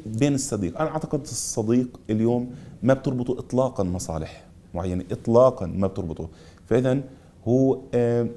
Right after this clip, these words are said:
بتجد في بعض المعايير اللي بتجدهاش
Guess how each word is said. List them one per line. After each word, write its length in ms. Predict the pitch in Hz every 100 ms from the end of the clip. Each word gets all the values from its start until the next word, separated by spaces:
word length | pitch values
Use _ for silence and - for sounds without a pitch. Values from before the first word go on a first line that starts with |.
| - - - -
بتجد 360 | 123 151 147 131
في 400 | - 147 143 143
بعض 320 | 113 135 135
المعايير 720 | 135 127 123 120 123 127 135 135
اللي 260 | 127 120
بتجدهاش 840 | 117 110 113 110 113 131 135 135